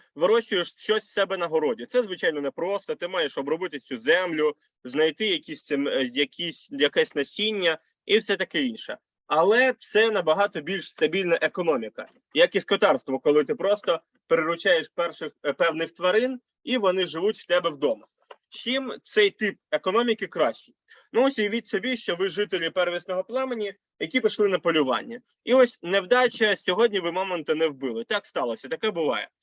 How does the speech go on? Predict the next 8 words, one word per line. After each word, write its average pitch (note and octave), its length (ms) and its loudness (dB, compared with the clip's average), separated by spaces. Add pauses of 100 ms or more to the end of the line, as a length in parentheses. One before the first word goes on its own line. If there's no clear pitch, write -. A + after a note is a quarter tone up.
(400)
І G3+ 360 -4
після A#3+ 300 0
цього A#3+ 500 2 (960)
ви, F3+ 480 -2
е, A3+ 120 0 (840)
ви, G3 300 0
е, G3+ 140 -4 (720)
е, B2+ 420 0